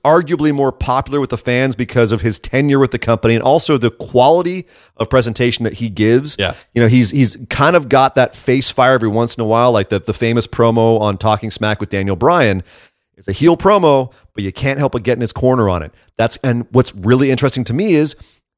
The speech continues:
Speaker 1: that's how they presented Miz coming into this match. He was kind of the face
Speaker 2: Yeah.
Speaker 1: coming into this. Baron Corbin was just insulting his wife, and Miz shot back and said, "Don't you talk about my wife like that."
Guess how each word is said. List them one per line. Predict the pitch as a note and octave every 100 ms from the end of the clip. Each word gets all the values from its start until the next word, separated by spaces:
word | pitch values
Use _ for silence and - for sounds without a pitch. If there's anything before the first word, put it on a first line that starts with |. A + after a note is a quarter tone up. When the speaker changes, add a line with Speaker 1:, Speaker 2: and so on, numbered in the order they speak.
| _ D3
Speaker 1:
that's | D#3 -
how | D#3+ E3+
they | D#3+
presented | - D3 G#2 C#3+ E3 - C#3
Miz | C3+ D#3 C#3 G2
coming | - C3+ D3+ B2
into | A#2
this | B2+ B2
match. | D#3 F3 - - - - _ _
He | - F3+ A3
was | E3+ E3+ G3 - - _ _ _ -
kind | - G2 G3+
of | C#4+
the |
face | - - C4 D#4 - - - B2
Speaker 2:
Yeah. | E3 E3 -
Speaker 1:
coming | F3 F#3+ A3 G#3
into | B3 D4
this. | C4+ G#2 - - - _ -
Baron | D3 F#3+ F#3
Corbin | G3+ A3+ G3+
was | C3 A2+
just | A#2+ -
insulting | B2+ - A#2 A#2+ C3+
his | D#3+ C#3+
wife, | D#3+ G3+ F#3 - -
and | B2 A#2 G#2 G2+ G2 G2+
Miz | G#2 A#2
shot | - B2+ D3 C3
back | F#3 A3+
and | C3+
said, | A#2+ F#2+
"Don't | - F2+ -
you | B2+
talk | G#2+ A#2+
about | A#2+ C3+ C#3
my | D3
wife | D#3 F#3 B3+ D3+
like | G#2 F2+
that." | F#2 D#2+